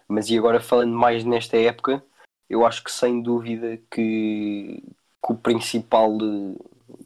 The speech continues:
parceiro do Messi vai ser o Coutinho. Ahm, acho que, e pelos jogos que vi, tanto de preparação como o jogo de ontem, ahm, eles estão a entender-se bem. Eu, sinceramente, quando o Griezmann foi para o, para o Barcelona,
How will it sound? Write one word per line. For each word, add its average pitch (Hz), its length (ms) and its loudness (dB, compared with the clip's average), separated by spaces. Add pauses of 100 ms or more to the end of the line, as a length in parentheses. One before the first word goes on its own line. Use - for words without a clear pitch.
parceiro 110 520 0
do 107 100 -2
Messi 104 400 -2
vai 104 140 4
ser 107 160 -2
o 104 60 -4
Coutinho. 92 480 -6 (560)
Ahm, 90 680 -4 (720)
acho 104 300 0
que, - 200 -12
e 107 100 -2
pelos 113 280 2
jogos 113 280 0
que 113 80 -6
vi, 123 140 0
tanto 101 200 -8
de - 60 -20
preparação 107 680 0
como 95 440 -4
o 98 120 -4
jogo 98 240 0
de 95 160 -6
ontem, 104 280 -2 (540)
ahm, 107 500 2 (100)
eles 117 220 2
estão - 520 0
a 107 40 0
entender-se 107 540 -2
bem. 107 200 -2 (760)
Eu, 127 80 4
sinceramente, 131 580 0
quando 123 200 0
o 120 80 -4
Griezmann 120 440 2
foi 117 200 0
para 120 120 0
o, 113 140 2
para 113 140 0
o 110 40 0
Barcelona, 110 480 -4